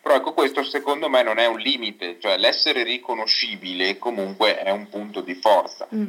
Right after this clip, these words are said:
Speaker 1: E in più vorrei dire, è vero che Ken Loach fa sempre lo stesso film dove parla magari dei lavoratori sfigati e tutto e quant'altro, però per quanto ormai si può anche dire anziano d'età, cioè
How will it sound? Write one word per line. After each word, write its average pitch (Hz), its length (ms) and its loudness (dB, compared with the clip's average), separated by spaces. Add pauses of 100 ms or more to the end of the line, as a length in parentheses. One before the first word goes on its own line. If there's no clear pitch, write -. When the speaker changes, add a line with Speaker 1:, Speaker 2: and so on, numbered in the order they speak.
(240)
Speaker 1:
E 165 120 0
in 170 120 -2
più - 220 0
vorrei 110 240 -2
dire, 104 300 0
è 110 160 0
vero 113 300 2
che 98 140 -6
Ken 95 140 -4
Loach 110 240 -4
fa 104 100 -6
sempre 104 300 -2
lo 92 80 -4
stesso - 380 -4
film 127 340 0
dove 95 160 0
parla 92 400 2
magari 92 380 2
dei 92 100 -2
lavoratori 90 540 -4
sfigati 98 840 2
e 98 60 -2
tutto 101 400 -12
e 92 80 -10
quant'altro, 101 540 0
però 135 320 4 (760)
per 113 220 -6
quanto 180 400 4
ormai 113 480 2
si - 180 -4
può 98 120 -2
anche 95 160 -6
dire 101 320 -4
anziano 113 640 2
d'età, 101 580 0 (460)
cioè 113 280 2